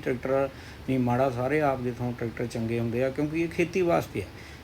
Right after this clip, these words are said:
ਦੇਖੋ, ਖੇਤੀ ਵਾਲਾ ਸਾਧਨ ਆ ਇਹ, ਇਹ ਕੋਈ ਸੜਕਾਂ 'ਤੇ ਭਜਾਉਣ ਵਾਲਾ ਜਾਂ ਕੋਈ ਸ਼ੋਅਬਾਜ਼ੀ ਵਾਲਾ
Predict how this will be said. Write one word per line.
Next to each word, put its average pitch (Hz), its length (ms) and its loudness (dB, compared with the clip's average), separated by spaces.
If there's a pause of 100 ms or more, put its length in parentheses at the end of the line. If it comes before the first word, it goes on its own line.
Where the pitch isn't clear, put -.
ਦੇਖੋ, 147 140 0
ਖੇਤੀ 156 600 2
ਵਾਲਾ 151 180 6
ਸਾਧਨ 131 340 0
ਆ 110 60 -2
ਇਹ, - 760 -8
ਇਹ 147 60 0
ਕੋਈ 151 240 4
ਸੜਕਾਂ 135 360 0
'ਤੇ 156 80 4
ਭਜਾਉਣ 143 400 4
ਵਾਲਾ 131 220 6
ਜਾਂ 131 260 4
ਕੋਈ 135 240 4
ਸ਼ੋਅਬਾਜ਼ੀ 127 580 2
ਵਾਲਾ 123 180 2